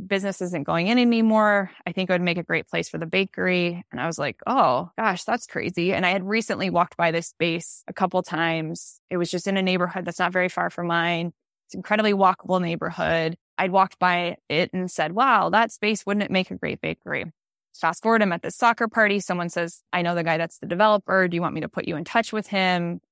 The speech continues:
And I was like, "Yeah, why not? Let's see." And then turns out I knew the developer. He was, like, a friend of a friend. I sent him a D M and said, "Hey, I don't know if that space is available or if you have another space.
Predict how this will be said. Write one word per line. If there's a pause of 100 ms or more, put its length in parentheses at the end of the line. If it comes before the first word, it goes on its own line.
(460)
And
I
was
like, (240)
"Yeah, (100)
why
not?
Let's
see." (300)
And
then (440)
turns
out
I (160)
knew
the
developer.
He
was,
like,
a
friend
of
a
friend. (460)
I
sent
him
a (140)
D
M
and
said,
"Hey,
I
don't
know
if
that
space
is
available
or
if
you
have
another
space.